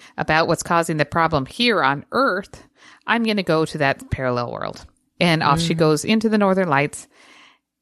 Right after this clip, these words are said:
Speaker 1: with her demon, and Roger, Roger died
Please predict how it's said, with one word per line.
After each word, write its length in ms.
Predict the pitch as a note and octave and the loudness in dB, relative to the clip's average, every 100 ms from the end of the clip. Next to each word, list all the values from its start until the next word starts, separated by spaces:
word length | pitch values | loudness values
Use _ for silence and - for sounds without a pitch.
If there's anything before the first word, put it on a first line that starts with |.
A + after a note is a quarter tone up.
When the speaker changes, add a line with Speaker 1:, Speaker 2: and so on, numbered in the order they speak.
| - | -2
Speaker 1:
with 320 | D#3 E3 - - - | -2 -2 -6 -18 -14
her 160 | - F#3 | -4 -2
demon, 420 | D#3 C3 B2+ C3 - _ _ _ | -2 -4 -4 -6 -12 _ _ _
and 220 | D#3 C#3+ | -4 -2
Roger, 420 | C3 C3 C3 C#3+ C3+ _ - - - | 0 0 0 -2 -2 _ -20 -20 -6
Roger 300 | F#3+ F#3+ D#3 | -2 2 2
died 360 | B2+ A2+ A#2 | 2 0 0